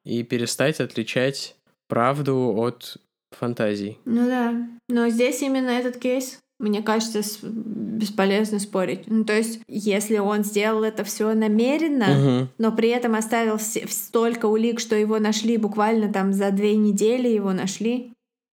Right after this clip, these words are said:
Speaker 2: Проклятые нацисты.
Speaker 1: <laughs> Да. Пожалуйста, да,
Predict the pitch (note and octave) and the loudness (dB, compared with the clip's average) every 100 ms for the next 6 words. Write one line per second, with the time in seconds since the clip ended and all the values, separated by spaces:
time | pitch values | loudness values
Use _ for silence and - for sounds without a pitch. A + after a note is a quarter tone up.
0 | _ _ - C4 D#4 E4+ E4 C4 B3+ A#3+ | _ _ -4 0 2 2 2 2 0 0
1 | C4 B3 - G3+ G3 E3 C#3 - D4+ - | -2 -4 -6 -10 2 4 6 6 4 0
2 | - - _ - B2+ B2 C3 C3+ C3 - | -6 -14 _ -10 -8 -4 -2 0 0 -2
3 | B2+ A#2+ B2+ B2 A#2 | -4 0 0 0 -2